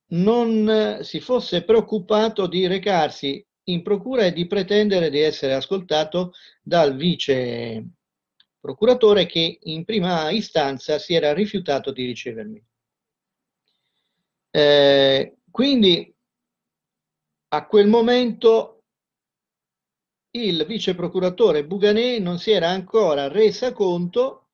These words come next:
tantomeno Fornace che ha firmato il decreto, non si era resa conto di questo errore, come dicono loro, eh, formale,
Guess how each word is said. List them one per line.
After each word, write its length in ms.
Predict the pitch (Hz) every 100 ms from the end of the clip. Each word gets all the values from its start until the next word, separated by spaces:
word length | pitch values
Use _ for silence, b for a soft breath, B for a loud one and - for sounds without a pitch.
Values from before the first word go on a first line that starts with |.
| _ _
tantomeno 560 | - 151 143 156 226 156
Fornace 720 | 151 143 208 202 131 - 123
che 120 | -
ha 40 | 139
firmato 680 | - 147 175 160 143 127
il 80 | 127
decreto, 640 | 151 208 226 233 247 254 b b b b _
non 200 | 170 233
si 140 | -
era 200 | 262 170
resa 340 | 175 262 - 254
conto 640 | 254 247 247 240 262 - _ _ _ _ _ _
di 320 | - 160 214
questo 360 | 226 254 - 190
errore, 640 | 202 202 277 233 156 131 -
come 260 | 143 143
dicono 360 | 151 170 180 190
loro, 540 | 208 180 135 120 - _ _ _ _ _ _ _
eh, 640 | 143 135 135 127 123 117 117
formale, 960 | - 185 226 233 190 202 262 262 -